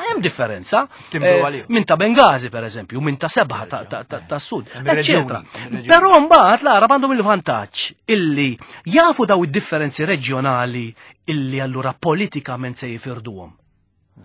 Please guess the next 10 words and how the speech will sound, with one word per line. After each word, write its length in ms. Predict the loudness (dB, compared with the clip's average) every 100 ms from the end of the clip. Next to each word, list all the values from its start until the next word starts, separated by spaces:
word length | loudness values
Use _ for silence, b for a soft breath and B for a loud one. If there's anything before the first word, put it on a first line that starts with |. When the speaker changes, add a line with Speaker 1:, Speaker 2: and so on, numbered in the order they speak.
| B B B B
Speaker 1:
Allora 140 | -2 -2
biex 160 | -2
isolvu 380 | -6 -8 -6 -6
l-problema 720 | -4 -6 -4 -2 -2 -2 -4 -4 B B B
għandhom 360 | -2 -2 -2 -4
dak 140 | -8
li 80 | -6
ngħidulu 400 | -6 -6 -6 -4
l-Arbi 540 | -2 0 -2 -4 -8 -8 _ b
standard 840 | -12 -4 -2 -2 -2 -2 -2 -4